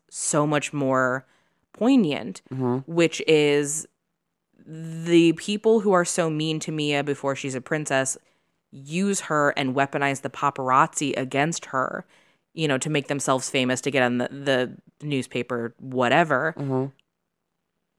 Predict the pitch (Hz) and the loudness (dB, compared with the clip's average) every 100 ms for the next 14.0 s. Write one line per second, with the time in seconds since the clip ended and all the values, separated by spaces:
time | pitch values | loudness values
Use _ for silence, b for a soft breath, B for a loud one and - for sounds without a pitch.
0 | _ _ - 147 160 147 160 185 - 175 | _ _ -20 -2 0 2 0 0 -4 -2
1 | 170 160 160 151 143 135 131 147 185 151 | 4 4 4 0 0 2 2 0 -2 -4
2 | 143 143 151 143 139 135 135 139 139 135 | -2 -2 -2 -2 0 0 0 0 2 2
3 | 127 127 123 123 - - 135 - 123 131 | 2 2 4 4 2 -4 -4 -2 -2 -2
4 | - 135 127 b b b b _ 139 139 | -2 0 0 b b b b _ -8 -4
5 | 135 131 185 175 143 139 135 - _ _ | -4 -2 2 4 4 2 -2 -10 _ _
6 | _ _ _ _ 120 123 127 - 135 127 | _ _ _ _ -16 0 4 4 2 0
7 | 127 120 131 - - 139 127 110 139 131 | 2 2 2 0 -4 -2 0 0 0 -2
8 | 123 117 120 117 113 117 123 120 117 113 | 0 0 0 -2 -2 -2 -2 -4 -4 -6
9 | - - - - - 143 131 - 165 151 | -8 -16 -8 -8 -6 -4 -4 -4 -4 -2
10 | 147 220 127 - - - 123 127 131 - | -2 -2 -6 -8 -14 -14 -4 -2 -2 -6
11 | _ 156 147 135 139 135 135 131 143 - | _ -6 -4 -4 -2 -2 0 0 0 0
12 | 139 135 135 135 139 135 - 143 139 160 | 0 4 4 4 -2 -6 -4 -4 -2 -2
13 | 151 143 143 143 147 143 139 135 131 | -4 -4 -2 -2 0 2 4 4 0